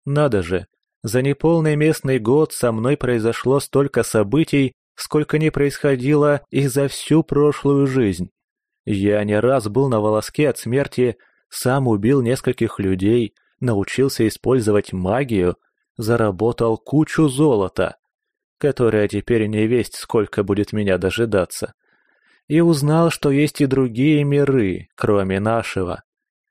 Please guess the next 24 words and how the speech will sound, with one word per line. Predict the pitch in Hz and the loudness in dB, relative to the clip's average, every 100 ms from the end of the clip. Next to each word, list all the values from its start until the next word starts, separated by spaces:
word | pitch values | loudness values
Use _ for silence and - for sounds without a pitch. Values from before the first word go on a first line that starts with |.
| _ - | _ -6
И | 120 | -2
жизнь | 110 120 147 120 | 0 2 0 0
в | 110 | -2
них | 135 151 - | 0 0 -2
не | 123 123 | -2 0
очень-то | 143 170 143 120 127 | 0 0 -4 0 -2
отличается. | - 110 - 123 147 107 - - - _ _ _ _ _ | 2 -2 0 0 2 0 -2 -6 -6 _ _ _ _ _
Все | - 135 117 | -6 -2 -2
та | - 110 | 0 -2
же | 98 104 92 - | 0 -2 -2 -6
алчность, | 110 104 101 - 101 98 - - - | -4 -2 -4 -6 -6 -8 -10 -16 -8
злость, | 104 104 98 101 - - - _ | -2 0 2 0 -2 -14 -20 _
ненависть. | - 110 113 107 98 95 - - - _ _ _ _ _ _ _ - | -6 -2 0 0 0 0 -2 -12 -20 _ _ _ _ _ _ _ -6
А | 123 | -2
еще | 147 - - 151 | 0 0 0 0
дружба, | 113 117 139 143 110 110 117 | 2 2 2 2 0 -2 -4
взаимовыручка, | 95 113 110 104 98 147 131 - - 107 | -2 -2 0 -2 0 2 0 -2 -4 -4
честь, | - - 104 120 127 - | -4 -2 2 2 0 -2
любовь. | 98 92 85 98 123 - _ _ _ _ _ _ | 0 0 0 0 0 -4 _ _ _ _ _ _
Все | - - 117 117 | -12 -2 2 2
это, | 117 117 | 2 0
наверное, | 110 110 117 117 113 107 | 0 0 0 0 0 0
тоже | - 143 143 117 110 | 0 0 2 2 0
было, | 107 147 135 120 107 | 0 2 2 0 -2